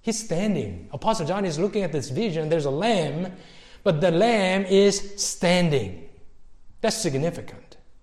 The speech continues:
Chapter five, as though that Lamb was slain. Probably the marks were there. But in this verse, this Lamb is standing. And that is basically,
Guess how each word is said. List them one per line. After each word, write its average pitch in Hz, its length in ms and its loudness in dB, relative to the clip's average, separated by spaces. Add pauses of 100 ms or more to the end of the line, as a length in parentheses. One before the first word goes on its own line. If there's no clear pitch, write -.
(680)
Chapter 233 300 2
five, 196 460 2
as 233 580 2
though 185 460 6
that 156 280 2
Lamb 160 240 0
was 143 200 0
slain. 101 600 -6 (340)
Probably 147 460 -2 (1600)
the 131 100 2
marks - 840 6 (300)
were 123 160 2
there. 117 420 -2 (1400)
But 135 200 0
in 139 160 2
this 170 200 2
verse, 180 540 -2
this - 300 -2
Lamb 151 500 -2
is 135 240 -4
standing. 107 1000 -8
And 156 240 -10
that 165 240 0
is 139 400 0
basically, 117 880 -6